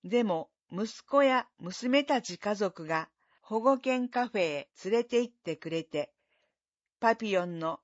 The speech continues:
レオくんを迎えることにしたんです。レオくんは今や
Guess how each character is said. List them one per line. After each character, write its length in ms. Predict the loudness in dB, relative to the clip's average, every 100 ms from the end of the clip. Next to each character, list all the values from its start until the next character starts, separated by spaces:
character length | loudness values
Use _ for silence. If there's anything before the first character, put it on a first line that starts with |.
| 2
レ 240 | 6 6
オ 100 | 4
く 160 | -2 -6
ん 220 | -4 -2
を 200 | -2 -4 _ -12
迎 340 | -8 -2 2
え 100 | 2
る 120 | 0
こ 120 | -2 0
と 140 | 0
に 160 | -2 -6
し 120 | -2
た 180 | 0 0
ん 120 | -4
で 140 | -8
す。 240 | -12 -16 _ _ _ _ _ _ _
レ 200 | 4 6
オ 100 | 6
く 180 | 2 -6
ん 140 | -4
は 240 | -4 -4 -6 _
今 300 | -2 0 2
や 240 | 0 -4